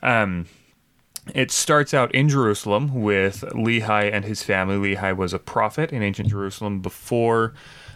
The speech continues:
uh, the Babylonian captivity. Um, so he was one of those prophets that was prophesying and was persecuted. He ended up having to leave Jerusalem with his family.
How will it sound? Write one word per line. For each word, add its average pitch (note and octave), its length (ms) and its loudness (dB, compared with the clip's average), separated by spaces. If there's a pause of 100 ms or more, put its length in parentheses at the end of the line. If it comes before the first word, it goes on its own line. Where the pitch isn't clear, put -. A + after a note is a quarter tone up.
(100)
uh, G2 280 0
the F#2 80 -6
Babylonian G2 840 2
captivity. G2 680 -4 (440)
Um, F2+ 560 -8 (1000)
so - 180 -2
he G2+ 120 -2
was F#2+ 300 -2
one A#2+ 300 -2
of A#2 60 0
those A2 160 0
prophets G2 460 -2
that - 80 -8
was - 100 -12
prophesying G2+ 840 -2
and F#2 200 -4
was F2 140 -8
persecuted. G#2 760 -2 (720)
He D3 160 2
ended C3 180 2
up A#2+ 220 2
having A2+ 420 0
to A2 340 0
leave B2+ 260 4
Jerusalem A#2+ 560 2
with A#2 120 -2
his A2+ 140 -4
family. A#2 420 0